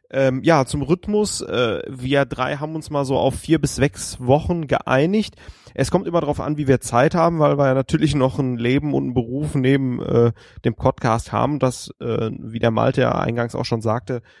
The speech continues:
ein Hobby für uns darstellt. Natürlich kommen immer so Situationen dazwischen, dann ist einer mal arbeiten oder im Urlaub oder ähnliches, deswegen haut's nicht immer ganz so hin mit den vier bis sechs Wochen,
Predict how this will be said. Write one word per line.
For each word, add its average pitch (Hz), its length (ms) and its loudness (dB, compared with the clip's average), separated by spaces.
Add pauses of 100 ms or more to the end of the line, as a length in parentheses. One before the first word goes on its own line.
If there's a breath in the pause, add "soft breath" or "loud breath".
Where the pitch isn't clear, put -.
(140)
ein 123 180 -2
Hobby 165 300 4
für 160 160 -2
uns 147 280 -2
darstellt. 156 580 2 (400 loud breath)
Natürlich 165 340 4
kommen 165 140 -2
immer 160 160 2
so 139 120 0
Situationen 151 600 2
dazwischen, 143 420 -4
dann 127 120 -2
ist 127 80 -4
einer 123 220 0
mal 117 140 0
arbeiten 131 600 0
oder 117 240 0
im 117 120 -6
Urlaub 160 380 2
oder 131 180 0
ähnliches, 135 380 -4
deswegen 127 540 -6
haut's 147 340 2
nicht 143 180 -6
immer 120 240 -4
ganz 135 360 -4
so 151 120 2
hin 156 200 2
mit 151 160 -2
den 135 100 0
vier 143 240 -2
bis 143 140 -4
sechs - 260 -2
Wochen, 135 360 2